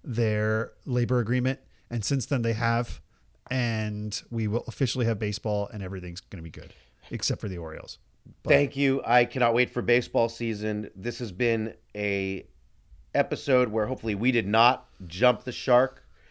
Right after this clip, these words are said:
Speaker 2: even though it's about jumping the shark. Man, oh man, the slap heard around the world. I, and we're ob-, obviously we're not gonna be done with this topic. This is something that will keep going. For whatever reason, it hit all the chords that needed to be hit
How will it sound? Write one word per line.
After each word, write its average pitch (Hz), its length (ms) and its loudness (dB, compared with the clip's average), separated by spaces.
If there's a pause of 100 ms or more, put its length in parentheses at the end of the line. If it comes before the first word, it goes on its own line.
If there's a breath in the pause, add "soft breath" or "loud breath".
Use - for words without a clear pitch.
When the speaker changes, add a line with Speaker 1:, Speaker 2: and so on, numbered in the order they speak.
(420 soft breath)
Speaker 2:
even 113 320 -2
though 107 340 4
it's - 140 -10
about 117 320 4
jumping 123 320 -2
the 120 80 -6
shark. 120 480 -2 (540)
Man, 120 340 2
oh 120 80 4
man, 117 520 2
the 104 100 -10
slap 113 280 2
heard 110 120 -2
around 107 180 4
the 104 80 -2
world. 104 320 0
I, 127 140 6
and 170 280 0
we're 208 120 10
ob-, 170 320 10
obviously 139 420 6
we're 113 140 2
not 113 200 6
gonna 107 120 -2
be 101 80 0
done 98 200 4
with 90 140 -6
this 95 160 -10
topic. 80 460 -8 (280 soft breath)
This 110 200 -6
is 104 200 -4
something 98 380 -4
that 95 160 -6
will 98 100 -6
keep 98 240 -8
going. 92 380 -2 (240 loud breath)
For 113 140 -2
whatever 120 280 6
reason, 104 360 0
it 98 160 -2
hit 98 280 -6
all 117 280 6
the 98 80 -2
chords 104 440 -2
that 90 140 -6
needed 92 280 -4
to 90 60 -6
be 85 160 -6
hit 87 300 -4